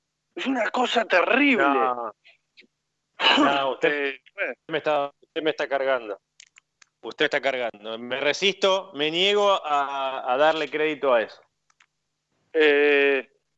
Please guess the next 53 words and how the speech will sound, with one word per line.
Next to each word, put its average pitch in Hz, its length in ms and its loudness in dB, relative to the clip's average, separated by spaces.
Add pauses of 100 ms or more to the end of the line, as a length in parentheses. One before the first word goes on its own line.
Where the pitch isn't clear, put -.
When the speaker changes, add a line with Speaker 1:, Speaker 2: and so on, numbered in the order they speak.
Speaker 1:
no, 294 280 6
yo 262 240 -6
tampoco 240 580 2
le 190 80 4
doy 175 140 4
crédito. 143 720 -2
En 139 160 -10
general 185 360 2
me 214 100 2
río. 269 200 2
Lo 180 100 0
que 160 100 -6
pasa 294 200 -2
es 220 40 -6
que 185 40 -8
estamos 185 180 0
hablando 170 240 -2
de 151 60 -4
vidas 156 280 -4
y 139 60 -10
muertes. 170 460 0 (680)
Entonces, 151 300 2 (240)
si 208 140 0
eso 247 260 4
a, 233 100 -2 (140)
a, 190 300 4
a 190 40 0
título 226 320 -2
de 208 100 0
chiste 247 340 -6
vos 170 120 2
lo 196 80 2
aplicás 190 680 0
a... 151 380 4 (460)
Eh, 147 380 -2
no, 196 260 4
no 190 140 2
te 190 80 0
eligen 190 260 0
para 165 160 2
jugar 180 220 0
en 180 60 0
el 175 60 -2
equipo 165 220 -4
de 165 60 0
fútbol 160 340 -2
porque 143 140 -2
es 160 80 -2
una 170 80 2
cuestión 156 260 0
de 165 60 -2
selección 156 380 -4
natural 175 600 2